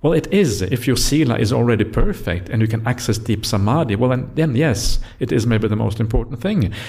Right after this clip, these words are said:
But for the vast majority of people, sila is where it is at. Even the vast majority of monastics,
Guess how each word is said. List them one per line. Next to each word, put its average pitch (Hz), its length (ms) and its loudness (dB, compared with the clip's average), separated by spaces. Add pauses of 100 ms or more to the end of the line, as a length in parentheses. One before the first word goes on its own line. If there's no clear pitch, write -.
(140)
But 123 120 0
for - 120 -2
the 117 100 2
vast 139 400 0
majority 123 420 0
of 107 80 -2
people, 120 520 0
sila 139 640 0
is 120 140 0
where 117 160 -2
it 117 120 -2
is 107 100 -4
at. 123 300 -4 (960)
Even 190 260 2
the 147 80 2
vast 143 280 0
majority 143 420 0
of 135 60 2
monastics, - 640 -2